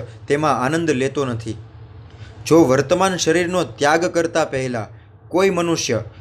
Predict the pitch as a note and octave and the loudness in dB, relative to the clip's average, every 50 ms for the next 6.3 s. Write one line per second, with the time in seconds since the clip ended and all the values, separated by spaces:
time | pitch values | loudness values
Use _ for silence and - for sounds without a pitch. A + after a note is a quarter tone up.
0 | - - - C3 C3 C#3+ D3 - - G3+ G3 - D#3 D3+ D#3 E3 D#3+ F3 F3+ F3+ | -20 -8 -2 0 2 2 2 0 -2 -4 -2 -2 -2 -2 -2 0 0 2 2 4
1 | F#3 F3 E3 C#3+ A#2 C3+ C#3 D3 F3 F#3+ F3+ E3 F3+ E3 C#3+ B2 A#2 A2+ - - | 4 4 2 4 4 4 4 4 4 2 2 2 2 2 0 -2 -4 -8 -12 -18
2 | - - - - - C#3 C3+ D3 A#2+ A2+ - - E3 E3 - - C#3+ - B2 A2 | -14 -10 -6 -2 0 0 2 0 0 0 0 0 0 0 -2 -4 -4 -4 -6 -8
3 | G2 - - - - - - - C#3 - - D#3 C#3+ A#2+ A2 A#2+ B2+ D3 D#3 - | -8 -8 -12 -18 -20 -12 -10 -10 -4 0 0 0 0 0 0 0 2 2 0 -2
4 | - G3 F#3 D3+ A#2+ A#2 - - - - D3 D#3+ D#3 A#2+ A2+ - C#3 D#3+ E3 D#3+ | -4 -4 -2 -2 -2 -4 -10 -14 -12 -8 -4 -4 -4 -4 -6 -4 -2 -2 0 0
5 | F3 F3+ F3+ E3 C3+ A#2+ C3+ D#3 D#3+ D#3 F3+ F3+ D#3 B2+ A2+ B2+ D3 G#3+ G#3+ G3 | 0 0 0 0 0 2 2 2 2 0 -2 -2 -2 0 0 -2 -2 0 0 0
6 | E3+ - D#3 C3 - B2 | 0 0 -2 -2 -2 -4